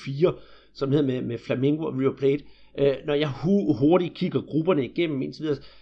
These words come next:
så lige netop gruppe fire, den vil jeg altså godt, øh, sætte lidt syn på, eller sætte mit syn på, for jeg synes virkelig, <laughs> det er,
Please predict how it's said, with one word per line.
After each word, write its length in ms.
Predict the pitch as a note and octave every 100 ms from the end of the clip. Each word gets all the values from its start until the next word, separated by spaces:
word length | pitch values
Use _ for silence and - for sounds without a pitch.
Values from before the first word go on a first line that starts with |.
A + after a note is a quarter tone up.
| -
så 140 | E3+
lige 300 | C#3+ D3 G3
netop 240 | F3 D#3+ D#3
gruppe 220 | D3 B2+
fire, 200 | A2 C3
den 100 | C#3
vil 60 | C#3+
jeg 60 | A2+
altså 160 | G#2
godt, 280 | A#2+ D3+ -
øh, 640 | C3+ G#2+ A#2 A#2 - G#2+
sætte 400 | - - - -
lidt 140 | B2+ -
syn 380 | - F#3 B2+ D#3
på, 120 | C#3+
eller 140 | A2+
sætte 260 | A2+ D3 D3+
mit 120 | C#3
syn 240 | - D#3
på, 200 | D3 C#3+ - - -
for 60 | B2
jeg 140 | B2+
synes 280 | C3 C#3+ A#2+
virkelig, 380 | C3+ F#3 F#3 B2+
<laughs> 40 | -
det 140 | D3+
er, 220 | C3+ D#3